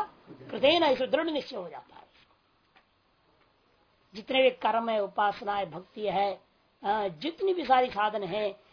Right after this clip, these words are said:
इन साधनों से इस नित्य की प्राप्ति नहीं हो सकती है। ये सब कुछ केवल दो काम के लिए है।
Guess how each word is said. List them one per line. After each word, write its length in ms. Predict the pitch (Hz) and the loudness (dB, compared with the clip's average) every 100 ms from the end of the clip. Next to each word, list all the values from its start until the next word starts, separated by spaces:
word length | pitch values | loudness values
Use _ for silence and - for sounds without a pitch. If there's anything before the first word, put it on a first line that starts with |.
| - | -6
इन 140 | 269 277 | -4 -2
साधनों 540 | - 214 214 226 302 | 0 2 2 0 -4
से 100 | 247 | -6
इस 120 | 226 | -10
नित्य 340 | 214 240 - 214 | -10 -12 -12 -14
की 120 | 240 | -12
प्राप्ति 420 | 196 208 - 202 | -8 -8 -8 -10
नहीं 320 | 180 185 214 | -8 -8 -6
हो 120 | 185 | -8
सकती 340 | 180 160 _ - | -10 -14 _ -20
है। 160 | - _ _ _ _ _ _ _ _ _ _ _ _ - | -20 _ _ _ _ _ _ _ _ _ _ _ _ -12
ये 200 | 185 - | -4 2
सब 200 | 294 370 | 2 2
कुछ 260 | 339 - | -4 -4
केवल 520 | - _ _ - 269 262 | -14 _ _ 0 2 0
दो 280 | 175 247 | 6 6
काम 360 | 262 208 208 220 | 6 4 -4 -6
के 180 | 180 196 | -8 -8
लिए 220 | 185 175 | -6 -10
है। 240 | 156 156 | -14 -20